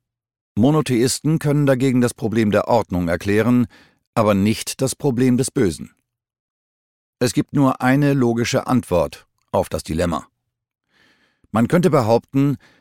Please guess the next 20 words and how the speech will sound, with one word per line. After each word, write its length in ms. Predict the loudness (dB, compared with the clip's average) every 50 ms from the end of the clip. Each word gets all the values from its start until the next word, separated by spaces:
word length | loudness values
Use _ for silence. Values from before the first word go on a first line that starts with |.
| _ _ _ _
dass 160 | -4 -2 0
es 140 | 0 0 2
nur 240 | 2 2 2 2 2
einen 240 | 0 0 0 -2
einzigen 720 | -4 -4 -2 0 0 0 -2 -2 -4 -2 -2 -4 -4 -6 -8 -6
allmächtigen 800 | -2 0 2 2 2 2 0 -2 -4 -4 -6 -4 -2 -2 -2 0
Gott 240 | 0 -2 -2 -2 -4
gibt, 320 | -2 -2 -2 -4 -8 -18 _ _ _ _ _ _ _ _ _ -2
der 80 | 0
das 120 | 0 0 0
gesamte 460 | -2 -2 0 2 2 0 0 0 -2
Universum 640 | 0 0 0 0 2 2 2 2 2 0 -2 -4 -4
erschaffen 420 | -6 -4 -4 -4 -4 -2 -2 -2
hat, 240 | -2 -2 -2 -4 -10 _ _ _ _ _ _ _ _ _ _
und 180 | -2 -2 0 0
dass 120 | 0 0
dieser 360 | -2 -2 -2 0 0 2 0 2
Gott 460 | 2 2 2 2 0 -4 -14 -18 _ _ _ _ _ _ -6
böse 360 | -2 0 2 2 0 0 -4
ist. 380 | -6 -8 -8 -10 -12 -14 -20